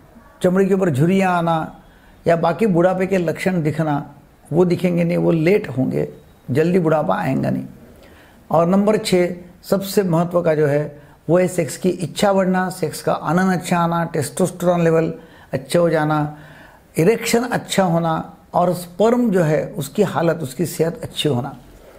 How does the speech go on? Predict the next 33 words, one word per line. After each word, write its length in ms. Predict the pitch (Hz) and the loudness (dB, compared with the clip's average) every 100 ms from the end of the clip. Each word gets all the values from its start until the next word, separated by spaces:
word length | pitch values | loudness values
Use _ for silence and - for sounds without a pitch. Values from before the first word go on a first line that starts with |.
| - - - - | -20 -20 -20 -20
साथ 220 | - 196 185 | -2 0 2
साथ 1300 | 190 214 - - - - - - - - - - - | 0 0 -4 -14 -20 -20 -20 -20 -20 -20 -20 -12 -2
जल्दी 260 | 170 214 220 | 2 2 2
निकल 280 | 196 180 | 2 2
जाना, 220 | 165 156 175 | 2 0 -2
उसमें 220 | - 147 | 0 0
भी 80 | 190 | 0
फ़ायदा 340 | - 139 156 | 0 0 2
होता 160 | 165 202 | 2 2
है, 60 | |
आपका 160 | 165 185 | 0 -4
स्टेमिना 440 | - 156 135 139 | -2 0 0 0
टिकेगा। 360 | 131 123 156 135 - - - - - - - 202 | -2 -2 -6 -10 -14 -20 -20 -20 -20 -20 -2 0
आपको 300 | 233 220 269 | 0 0 2
क्या 220 | 226 202 | 2 2
करना 240 | 160 143 | 0 0
है, 260 | 147 - - - - - - - - | -2 -4 -12 -20 -20 -20 -20 -8 0
ये 80 | 220 | 2
घरेलू 300 | 175 247 254 | 4 4 2
उपचार 260 | 196 247 | 2 2
है, 100 | 254 | 2
घर 180 | 220 180 | 2 2
में 380 | 208 208 190 - | 2 0 -4 -4
सभी 240 | 165 170 180 | 0 0 0
के 120 | 190 | 0
मिल 200 | 170 180 | 2 2
सकता 260 | 185 185 | 0 0
है, 60 | 233 | -2
नहीं 120 | 208 | 0
तो 80 | 185 | 2
आप 180 | 165 156 | 0 0
ला 140 | 147 | 0
लो 300 | 160 180 190 | 2 0 -2